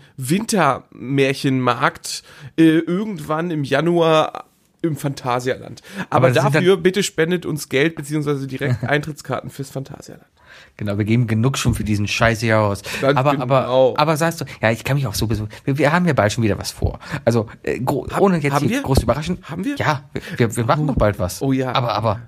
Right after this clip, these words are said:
Speaker 2: aber das erzählen wir ja noch nicht. Aber
Speaker 1: Natürlich,
Speaker 2: bald
Speaker 1: das,
Speaker 2: ist ja
Speaker 1: das
Speaker 2: wieder
Speaker 1: wird eine
Speaker 2: was.
Speaker 1: Überraschung.
Speaker 2: Und eventuell fließt da der ein oder andere Tropfen Alkohol. Aber nur eventuell.
Speaker 1: Eventuell.
Speaker 2: Eventuell.
Speaker 1: Eventuell.
Speaker 2: Ja.
Speaker 1: Aber
Speaker 2: Ich bin
Speaker 1: Schwanz
Speaker 2: übrigens
Speaker 1: drüber.
Speaker 2: grad in, in Stuttgart. Ich bin in einem Nobelhotel. Warst du schon mal in einem Maritim?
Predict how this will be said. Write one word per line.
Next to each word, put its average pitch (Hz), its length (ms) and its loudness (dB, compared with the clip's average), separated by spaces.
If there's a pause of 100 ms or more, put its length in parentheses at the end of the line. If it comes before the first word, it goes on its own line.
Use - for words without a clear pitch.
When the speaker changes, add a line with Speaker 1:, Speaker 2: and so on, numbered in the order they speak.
Speaker 2:
aber 117 300 2
das 120 160 -2
erzählen 160 280 0
wir 123 80 0
ja 95 120 0
noch 95 140 -4
nicht. 110 260 -8
Aber 127 140 2
Speaker 1:
Natürlich, 180 240 0
Speaker 2:
bald 160 100 0
Speaker 1:
das, 135 80 -4
Speaker 2:
ist - 80 -6
ja 202 80 4
Speaker 1:
das 135 80 0
Speaker 2:
wieder 110 100 0
Speaker 1:
wird 95 80 0
eine 131 80 -4
Speaker 2:
was. 117 100 -6
Speaker 1:
Überraschung. 165 280 -6
Speaker 2:
Und 160 260 2
eventuell 143 960 2
fließt - 380 -4
da 107 40 6
der 101 220 -2
ein 110 240 -2
oder 135 180 0
andere 151 240 -2
Tropfen 240 380 -2
Alkohol. - 480 -6 (540)
Aber 131 160 4
nur 190 220 4
eventuell. 180 800 -2 (560)
Speaker 1:
Eventuell. 139 720 0 (500)
Speaker 2:
Eventuell. 135 680 0 (140)
Speaker 1:
Eventuell. 143 840 0
Speaker 2:
Ja. 50 280 -4
Speaker 1:
Aber 147 220 2
Speaker 2:
Ich - 100 -4
bin 269 80 0
Speaker 1:
Schwanz 254 100 0
Speaker 2:
übrigens 240 200 2
Speaker 1:
drüber. 208 100 -4
Speaker 2:
grad 196 280 0
in, 175 180 2
in 165 200 -2
Stuttgart. 160 460 0
Ich - 240 -6
bin 190 120 -2
in 127 160 -4
einem 135 140 4
Nobelhotel. 120 600 2
Warst - 200 -4
du 170 60 -6
schon 156 100 0
mal 151 60 2
in 135 80 -2
einem 110 160 2
Maritim? 110 560 0